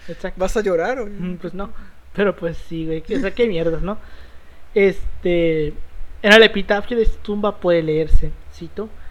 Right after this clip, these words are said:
Speaker 1: "Larga vida
Speaker 2: Ya.
Speaker 1: a tu espíritu, que pases millones de años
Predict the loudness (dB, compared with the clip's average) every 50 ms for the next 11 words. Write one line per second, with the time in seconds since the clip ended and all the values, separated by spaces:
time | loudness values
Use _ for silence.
0 | -12 -12 -14 -14 -14 -12 -8 -2 0 2 2 2 2 2 2 2 2 2 2 2
1 | 2 2 4 2 2 2 0 0 0 0 0 0 0 -2 -6 -6 -6 -8 -8 -8
2 | -8 -8 -8 -8 -8 -8 -6 -6 -8 -8 -10 -10 -12 -14 -12 -12 -12 -12 -12 -4
3 | 0 0 2 4 4 4 4 4 2 -2 -4 -6 -6 -6 -4 -4 -4 -4 -4 -2
4 | -2 -2 -2 -2 -2 -6 -8 -8 -8 -10 -10